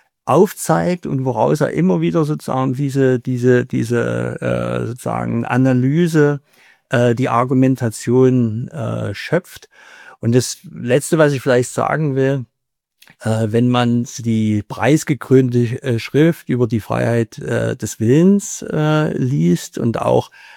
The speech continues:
seine Schrift, äh, über die, über die Moral, äh, das ist jemand, der, ähm, sozusagen drückt sich so klar aus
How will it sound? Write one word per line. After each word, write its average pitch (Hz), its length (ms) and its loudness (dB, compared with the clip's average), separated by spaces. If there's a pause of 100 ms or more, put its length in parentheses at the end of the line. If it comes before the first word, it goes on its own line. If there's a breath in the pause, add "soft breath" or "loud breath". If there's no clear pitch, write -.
seine 113 360 2
Schrift, - 560 -2
äh, 123 460 0
über 127 360 2
die, 117 640 2
über 127 260 0
die 123 140 -2
Moral, 120 800 2 (540 soft breath)
äh, 123 300 4
das 127 220 0
ist - 320 -2
jemand, 156 680 4
der, 135 560 2 (500)
ähm, 117 800 0 (400)
sozusagen 117 600 0
drückt - 280 -4
sich - 180 -2
so 151 200 2
klar 117 420 0
aus 165 440 -2